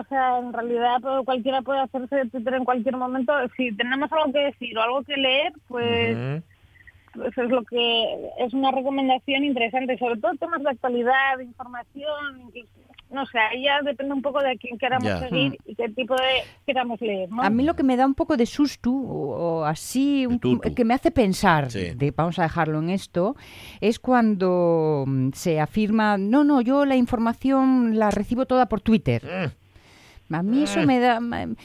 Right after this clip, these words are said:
Speaker 3: igual, oye, llámame antigua y acertarás, ¿no?
Speaker 2: Ya. O
Speaker 3: Pero
Speaker 2: el twi-, o el Twitter convertido en el Boletín Oficial del Estado, por ejemplo.
Speaker 3: Ah, sí, es
Speaker 1: Sí.
Speaker 3: que, no sé.
Speaker 2: Ujú.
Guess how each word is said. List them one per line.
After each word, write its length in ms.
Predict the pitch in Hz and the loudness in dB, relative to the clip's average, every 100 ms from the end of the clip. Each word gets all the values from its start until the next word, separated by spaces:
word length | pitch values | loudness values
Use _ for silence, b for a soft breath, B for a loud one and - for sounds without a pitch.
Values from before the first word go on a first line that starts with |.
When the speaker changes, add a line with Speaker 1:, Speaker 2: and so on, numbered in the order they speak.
| B | B
Speaker 3:
igual, 460 | - 170 226 269 185 - | -2 2 4 4 -2 -2
oye, 380 | 196 254 196 139 | 2 4 4 2
llámame 320 | 180 208 214 | -2 0 0
antigua 580 | 233 294 294 208 165 - | 2 2 4 4 2 0
y 220 | 156 156 160 | -6 -2 -2
acertarás, 800 | 160 190 - 202 285 220 - 180 | 0 0 2 4 6 4 -2 -6
¿no? 200 | 175 190 | -2 -2
Speaker 2:
Ya. 280 | 95 92 95 - | -2 -4 -10 -2
O 120 | 110 | 4
Speaker 3:
Pero 180 | 110 104 | 4 4
Speaker 2:
el 60 | |
twi-, 100 | 131 | 4
o 100 | 113 120 | 4 2
el 40 | |
Twitter 280 | 127 139 147 | 2 0 0
convertido 720 | 143 139 127 139 139 139 135 | 0 0 0 0 2 4 2
en 120 | 131 | 0
el 120 | 123 120 | -2 0
Boletín 300 | 117 117 120 | 0 -2 -4
Oficial 240 | 117 123 | -4 -2
del 100 | 120 | -2
Estado, 380 | 117 175 143 78 | -2 -2 -2 -4
por 120 | 92 | -6
ejemplo. 380 | 101 147 107 73 - | -4 -4 -6 -6 -6
Speaker 3:
Ah, 80 | 196 | -6
sí, 420 | - 302 330 277 | 2 4 4 2
es 80 | 240 | 0
Speaker 1:
Sí. 60 | |
Speaker 3:
que, 260 | 247 302 294 | 0 2 2
no 320 | 247 233 240 254 | 2 0 -2 -2
sé. 280 | - 339 - | -2 -4 -6
Speaker 2:
Ujú. 400 | 127 104 131 170 | -10 -8 -6 -8